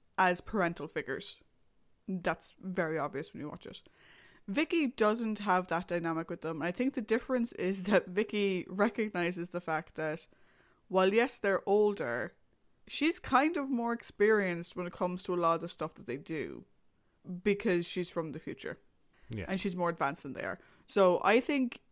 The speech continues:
Speaker 1: the dynamic with Vicky, Ian, and Barbara, I think,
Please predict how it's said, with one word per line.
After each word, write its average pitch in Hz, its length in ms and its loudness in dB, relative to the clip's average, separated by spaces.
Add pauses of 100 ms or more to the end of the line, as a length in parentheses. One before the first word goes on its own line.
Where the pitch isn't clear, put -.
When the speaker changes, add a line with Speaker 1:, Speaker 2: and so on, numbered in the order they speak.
(500)
Speaker 1:
the 185 220 6
dynamic 208 640 2
with 196 180 2
Vicky, 180 600 -2
Ian, 269 120 2
and 262 180 -2
Barbara, 262 640 0
I 190 140 0
think, 185 360 -4